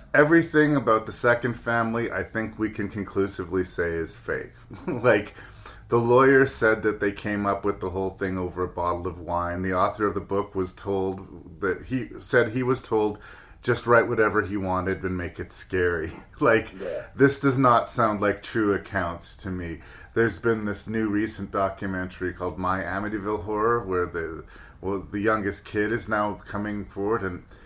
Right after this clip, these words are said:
Speaker 1: it really came across to me as someone who was, spent his entire life scared of his stepdad, and now that his
Speaker 2: Yeah.
Speaker 1: stepdad's gone, he's, like, become him,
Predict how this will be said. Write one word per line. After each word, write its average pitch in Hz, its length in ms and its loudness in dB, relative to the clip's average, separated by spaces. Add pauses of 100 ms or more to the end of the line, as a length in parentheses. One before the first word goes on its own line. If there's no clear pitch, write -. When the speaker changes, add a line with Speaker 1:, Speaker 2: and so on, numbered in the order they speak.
(180)
Speaker 1:
it 120 180 0
really 135 360 6
came 123 300 0
across 104 440 2
to - 140 -6
me 101 260 0
as 95 160 0
someone 95 400 -4
who 95 160 -4
was, 92 320 -6 (240)
spent 143 320 6
his 127 100 2
entire 117 440 6
life 107 240 4
scared 110 440 2
of 95 60 -2
his 95 180 -8
stepdad, 92 600 0 (340)
and 107 120 -2
now 117 160 6
that 117 120 0
his 107 100 0 (140)
Speaker 2:
Yeah. 110 140 8
Speaker 1:
stepdad's 101 460 2
gone, 107 560 0
he's, 95 320 -6
like, 98 240 -2
become 107 420 -4
him, 80 280 -8